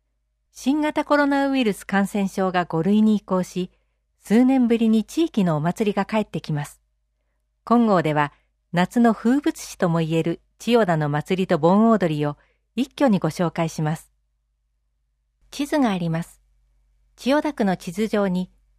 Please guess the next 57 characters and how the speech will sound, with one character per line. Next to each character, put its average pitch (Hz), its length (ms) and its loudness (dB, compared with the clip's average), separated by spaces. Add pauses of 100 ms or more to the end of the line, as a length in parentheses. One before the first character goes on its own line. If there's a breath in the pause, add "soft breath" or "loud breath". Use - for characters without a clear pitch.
(100)
一 - 280 -10
か 302 120 -2
ら 240 140 0
十 269 240 -2
ま 254 100 2
で 190 120 -2
の 165 120 0
イ 151 80 -4
ベ 226 140 0
ン 262 80 2
ト 254 100 -2
会 233 220 -4
場 165 180 -4
が 147 120 -4
示 185 300 -4
さ 208 80 -2
れ 185 140 -4
て - 80 -10
い 143 100 -6
ま 135 140 -6
す。 - 180 -20 (1080)
こ 226 120 -2
の 294 140 2
後 311 220 -2
お 208 40 -2
伝 202 320 -2
え 202 40 0
す 196 160 -6
る 190 320 -2
イ 170 100 -6
ベ 233 140 2
ン 233 80 0
ト 233 100 0
の 214 100 2
番 202 240 2
号 190 160 2
順 180 280 0
に、 170 180 -2 (460)
会 202 200 -2
場、 185 400 -2 (220)
最 175 120 0
寄 226 100 2
り 285 120 0
駅 214 240 -4
を 156 60 -2
お 151 40 -6
伝 - 260 -6
え - 20 -8
し - 160 -10
ま 147 120 -4
す。 - 180 -20 (1200)
一、 196 420 -8 (320)
二、 202 240 -2 (520)
靖 185 220 -4
国 294 260 -2
神 247 240 0
社、 147 220 -6